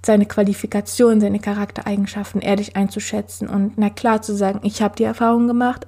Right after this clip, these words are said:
es kann sein, dass sich der Mensch geändert hat oder dass er in Beziehungen ganz anders ist, weil wir spielen ja immer so verschiedene Rollen und vielleicht sind wir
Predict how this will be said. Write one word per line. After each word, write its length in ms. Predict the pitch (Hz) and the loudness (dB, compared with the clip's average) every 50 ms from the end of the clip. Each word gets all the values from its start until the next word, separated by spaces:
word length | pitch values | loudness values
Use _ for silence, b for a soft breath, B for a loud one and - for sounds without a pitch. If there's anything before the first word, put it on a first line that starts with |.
| - | -6
es 140 | - - - | -4 -4 -2
kann 200 | - 208 202 202 | 0 2 2 2
sein, 200 | 196 196 196 196 | 2 2 0 0
dass 160 | 202 - - | -2 -2 -2
sich 260 | - 208 - - - - | -2 -2 -2 -4 -6 -2
der 100 | 208 196 | 2 4
Mensch 240 | 196 190 190 - - | 4 4 2 0 -4
geändert 420 | - - - 240 262 262 262 - | -4 0 2 2 2 2 2 0
hat 160 | - 220 - - | -4 -4 -4 -2
oder 160 | 208 208 196 | -2 0 0
dass 220 | 202 196 - - | -2 -2 -4 -4
er 60 | 202 | 0
in 120 | - 208 202 | 2 2 2
Beziehungen 560 | 208 - - - 262 254 240 226 214 202 196 | 0 -2 -4 -2 0 2 2 4 4 4 4
ganz 160 | 208 202 - | 2 0 0
anders 400 | - - 202 208 196 202 196 - | 0 2 4 4 4 2 0 -6
ist, 300 | - 214 202 - - - | -8 -10 -10 -10 -8 -6
weil 180 | 202 202 202 202 B B B B B B B B - | -4 -4 -4 -4 B B B B B B B B -6
wir 100 | 226 - | -6 -4
spielen 260 | - - 240 233 220 | -2 0 2 4 4
ja 60 | 220 | 2
immer 220 | - - 226 226 214 | 2 2 2 4 4
so 80 | 214 | 2
verschiedene 420 | 208 - 220 208 - 226 208 202 196 | 0 -2 -6 -4 0 2 4 4 4
Rollen 540 | 190 - 190 214 220 214 208 214 220 240 233 | 2 2 2 2 2 2 2 2 0 0 -2
und 260 | - 208 208 202 208 | -2 -2 -2 -2 -2
vielleicht 380 | - 214 208 202 208 - - | -2 -4 -4 -4 -4 -6 -4
sind 240 | - 214 208 208 - | -2 -2 -2 0 0
wir 240 | 214 208 202 202 208 | 0 0 0 -2 -4